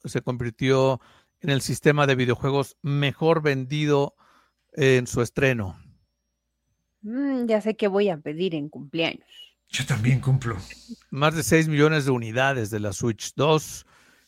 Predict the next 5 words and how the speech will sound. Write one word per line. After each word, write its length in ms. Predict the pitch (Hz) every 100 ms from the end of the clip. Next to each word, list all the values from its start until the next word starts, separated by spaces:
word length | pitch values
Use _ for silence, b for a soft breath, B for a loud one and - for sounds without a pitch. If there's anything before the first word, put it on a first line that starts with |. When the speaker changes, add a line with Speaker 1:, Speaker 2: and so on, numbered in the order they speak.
| b
Speaker 1:
Este, 880 | - 131 - - 123 123 123 120 113
la 100 | 113
verdad 300 | 117 127 190
es 100 | 240
que 580 | - 214 190 143 127 113